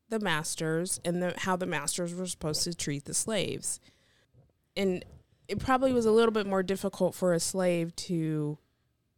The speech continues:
disagree with their master. But again, this was back when sin, you know,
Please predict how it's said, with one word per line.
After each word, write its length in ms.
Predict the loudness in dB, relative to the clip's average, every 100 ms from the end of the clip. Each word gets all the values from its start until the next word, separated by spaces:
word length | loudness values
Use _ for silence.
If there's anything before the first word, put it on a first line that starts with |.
| _ _ _ _ _ _ _ _ -4
disagree 960 | -2 0 0 0 0 0 0 0 -2 -6 _ _ _ _ _ _ _ _ _ -4
with 180 | -4 0
their 140 | 2
master. 560 | 4 2 2 2 2 2
But 200 | 0 2
again, 580 | 4 4 4 2 -2 -10 _ _ _ _ _ _ _ _ _ _ _
this 240 | -4 0
was 160 | 0 0
back 280 | 2 0 -2
when 280 | -4 -2 0
sin, 580 | 2 2 2 2 -2 -6 _ -4
you 120 | -2
know, 340 | 0 0 -2